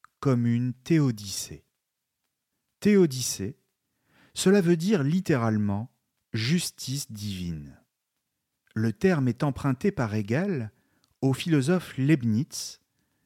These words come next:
dont il dit lui-même qu'il veut faire la même chose que lui,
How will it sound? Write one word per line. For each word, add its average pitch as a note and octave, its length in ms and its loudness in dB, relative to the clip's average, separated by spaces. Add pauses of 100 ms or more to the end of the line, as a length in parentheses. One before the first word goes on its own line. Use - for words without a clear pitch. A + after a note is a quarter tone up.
(140)
dont E3+ 180 4
il G3 200 -2
dit F3+ 140 0
lui-même D#3+ 600 0
qu'il B2+ 200 -4
veut A#2 160 -2
faire D#3 240 -4
la G#2 140 -4
même D#3 320 0
chose - 320 -4
que - 140 -6
lui, F#2+ 420 -8